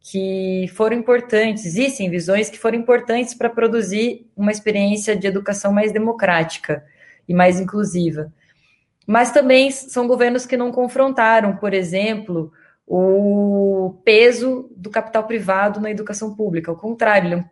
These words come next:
ele se ampliou, ele se estabilizou e se ampliou no ensino superior.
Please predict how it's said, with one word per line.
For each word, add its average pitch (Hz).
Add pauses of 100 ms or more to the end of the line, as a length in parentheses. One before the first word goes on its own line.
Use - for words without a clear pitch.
ele 175
se 208
ampliou, 214
ele 202
se 208
estabilizou 240
e 247
se 262
ampliou 247 (640)
no 175
ensino 185
superior. 160